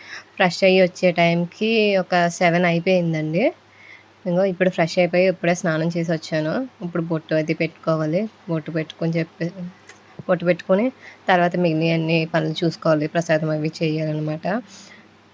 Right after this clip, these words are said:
ఇప్పుడైతే బొట్టు పెట్టేసుకుంటున్నాను. బొట్టు పెట్టేసుకొని సింధూరం కూడా పెట్టేసుకోవాలి. మనకి సింధూరం, ఉమ్, ఫస్ట్ కదండి, ఫస్ట్ సింధూరం పెట్టుకోకుండా ఏ పని చేయకూడదు.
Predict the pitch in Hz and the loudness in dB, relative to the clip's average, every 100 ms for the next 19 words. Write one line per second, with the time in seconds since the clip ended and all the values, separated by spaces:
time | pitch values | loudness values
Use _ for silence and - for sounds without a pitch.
0 | - 175 175 170 160 185 170 165 156 180 | -10 -8 -2 -2 2 2 2 -2 -2 -4
1 | 165 165 175 - 175 - 165 170 165 226 | -4 -2 -2 0 -2 -2 -4 -2 -2 -4
2 | - - 175 170 170 170 170 170 180 214 | -8 -12 -10 -8 -8 -4 -6 -6 -6 -6
3 | 262 _ - - 180 175 180 175 170 175 | -8 _ -10 -2 2 4 4 2 2 0
4 | 175 165 170 - 165 165 190 170 170 175 | -2 -2 -4 -2 -2 -2 -2 -4 -4 -2
5 | 170 175 170 165 165 - - - - 165 | 2 2 2 0 -4 -8 -18 -18 -12 -6
6 | 160 156 165 165 170 180 170 165 202 170 | -6 0 -2 -2 0 2 2 0 -2 -4
7 | - 175 160 160 170 175 175 170 165 165 | -6 -6 -4 -2 -2 0 0 0 0 0
8 | 160 160 151 156 165 156 165 156 | -2 -2 -4 -4 -6 -4 -4 -2